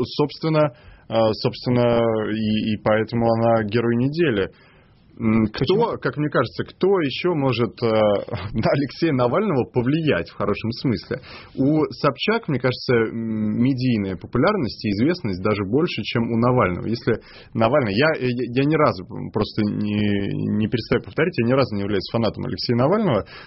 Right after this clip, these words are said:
Speaker 1: Тем не менее, э, про этого человека, который у нас действительно один из, э, единственных оппонентов Путина, ну, при-, приходится говорить. И Собчак, который предлагает Навальному, э, действовать вместе, она, э, она же,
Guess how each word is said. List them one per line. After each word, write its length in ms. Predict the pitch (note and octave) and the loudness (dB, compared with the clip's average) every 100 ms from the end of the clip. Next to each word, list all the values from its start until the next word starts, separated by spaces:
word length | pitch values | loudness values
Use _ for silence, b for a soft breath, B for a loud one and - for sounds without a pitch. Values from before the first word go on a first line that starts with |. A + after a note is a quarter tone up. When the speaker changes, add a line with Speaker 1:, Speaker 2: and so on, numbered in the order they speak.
| B | B
Speaker 1:
Тем 160 | C3 C3 | -2 0
не 60 | |
менее, 320 | F#3+ F#3+ C3 - | 2 4 2 0
э, 20 | B B - A2 G#2 G#2+ G#2+ | B B 0 0 0 -2 0
про 140 | C3 C3 | 0 0
этого 140 | B2 | -2
человека, 840 | - C#3 E3 - G#2+ G2+ A#2 G2+ | 0 0 0 2 0 0 -4 -8
который 300 | G2 G2+ G2+ | -4 -2 0
у 40 | G2 | 2
нас 100 | F#2+ - - - | 0 -4 -16 -10
действительно 840 | G2+ G2+ A#2 B2+ G2+ F#2+ F2+ F2+ | -6 -2 -2 -2 -2 -4 -4 -2
один 220 | G2+ G2+ F#2+ | 0 0 -2
из, 80 | F#2 | -2
э, 240 | F#2+ F#2 G2 | -2 -2 -4
единственных 480 | G2+ G#2 - - | -2 -2 -4 -14
оппонентов 400 | G2 G#2+ G2+ - | -4 -2 -2 -2
Путина, 300 | G3+ G#3 B2 | -4 -2 0
ну, 180 | A2+ C3+ - | 2 0 -2
при-, 160 | C#3+ C3 | -8 -2
приходится 420 | C#3 D#3 C3+ C3+ | -2 -2 -4 0
говорить. 320 | C3 G2+ - | 2 0 0
И 160 | A#2 A#2 B - | -2 -2 B -4
Собчак, 600 | - D3 - A#3 A#3 - B B - | -2 -2 0 0 0 -6 B B -2
который 260 | B2+ B2 | 0 0
предлагает 420 | B2+ B2+ C3+ A2+ | 0 2 2 0
Навальному, 800 | A2+ A#2+ B2+ G#2 G2 F#2 F2 F#2+ G2 | 0 2 2 2 0 -2 -4 0 0
э, 20 | |
действовать 480 | G#2+ B2 - G2+ G2 | 2 0 -2 -4 0
вместе, 480 | A2+ F#3 G#3 - G#2 | 0 0 -2 -2 0
она, 280 | F#2+ A#2 C3 | 2 2 2
э, 460 | B2 G#2+ G#2+ G#2+ | 0 0 2 4
она 560 | G#2 G2+ G2 F2+ G#2 B2+ | 4 2 0 0 0 2
же, 400 | A#2+ B2 A#2 | 2 0 0